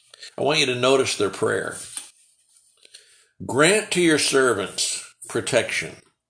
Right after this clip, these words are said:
Grant to your servants everything we want." That's not what they prayed at all, is it?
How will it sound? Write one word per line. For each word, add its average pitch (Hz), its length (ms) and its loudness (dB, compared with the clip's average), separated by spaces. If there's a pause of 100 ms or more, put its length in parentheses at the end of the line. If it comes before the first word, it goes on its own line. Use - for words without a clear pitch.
(140)
Grant 175 360 0
to 196 100 -2
your - 320 -4
servants 139 600 2 (120)
everything 156 520 0
we 127 100 2
want." 120 300 0
That's 170 220 0
not 117 140 0
what 104 120 0
they 98 100 2
prayed 101 320 -2
at 117 80 -2
all, 95 240 0
is 98 220 -2
it? - 180 -12